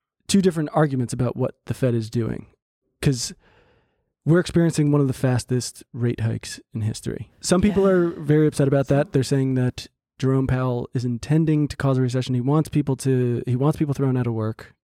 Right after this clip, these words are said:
Speaker 1: Um, and then kind of the other side, people are saying,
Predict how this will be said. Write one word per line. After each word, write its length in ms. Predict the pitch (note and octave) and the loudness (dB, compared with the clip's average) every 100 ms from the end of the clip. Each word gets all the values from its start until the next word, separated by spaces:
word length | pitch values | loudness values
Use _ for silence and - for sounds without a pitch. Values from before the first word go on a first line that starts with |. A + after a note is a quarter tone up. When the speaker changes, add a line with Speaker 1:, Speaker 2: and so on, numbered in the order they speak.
| _ | _
Speaker 1:
Um, 720 | B2+ A#2+ A2+ A2+ A2+ A2 A2 - _ _ _ _ _ | -6 -4 -4 -6 -6 -8 -10 -14 _ _ _ _ _
and 180 | C3+ C3+ | -2 0
then 300 | C3+ C3 C3 | 0 0 -2
kind 180 | - D#3+ | -2 -2
of 60 | C#3+ | 0
the 100 | F3 | 0
other 140 | G#3 | 0
side, 240 | D#3+ C#3+ | 2 -2
people 200 | C3+ C#3+ | 0 -2
are 60 | C#3+ | -2
saying, 460 | B2+ C3+ B2+ B2 | -2 -2 -2 -4